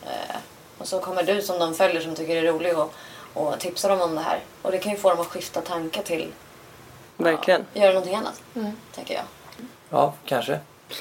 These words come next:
Speaker 2: Ja, men i det här då så ligger det också en del i att, ehm, frågan är väl egentligen så här, kan du känna ett ansvar i dina sociala kanaler? Att du måste, ehm, när man är stor på ett sätt, ehm,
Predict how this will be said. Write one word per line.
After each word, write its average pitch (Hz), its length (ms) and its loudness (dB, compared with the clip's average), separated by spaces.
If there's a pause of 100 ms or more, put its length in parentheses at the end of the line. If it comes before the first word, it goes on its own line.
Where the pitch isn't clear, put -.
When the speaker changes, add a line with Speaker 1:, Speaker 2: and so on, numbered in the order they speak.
(380)
Speaker 2:
Ja, 185 120 8
men 208 140 6
i 240 120 6
det 240 100 8
här 190 120 10
då 185 80 2
så 190 100 0
ligger 196 260 8
det 196 60 10
också 180 260 4
en 170 120 6
del 165 300 4
i 151 320 4
att, - 380 0
ehm, 151 520 4 (920)
frågan 208 380 8
är 190 60 10
väl 175 100 8
egentligen 170 240 4
så 170 80 6
här, 151 100 6
kan 180 180 2
du 170 60 4
känna 180 220 4
ett 170 80 -4
ansvar 196 600 6
i 175 100 6
dina 160 240 4
sociala - 400 0
kanaler? 151 380 0 (1300)
Att 180 180 2
du 175 80 4
måste, 202 500 6 (260)
ehm, 165 520 2
när 175 340 4
man 165 120 6
är 160 140 6
stor 185 380 6
på 170 120 0
ett 156 160 0
sätt, - 440 0
ehm, 156 420 2